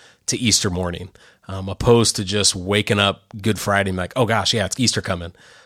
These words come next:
Um, but rather, like, that preparation, uh, gives us a, a greater depth, a greater opportunity to celebrate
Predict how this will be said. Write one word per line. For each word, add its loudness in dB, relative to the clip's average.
Um, -10
but -6
rather, 2
like, -6
that -4
preparation, -4
uh, -14
gives 0
us 2
a, -2
a -6
greater 0
depth, -4
a -6
greater 2
opportunity -4
to -4
celebrate -2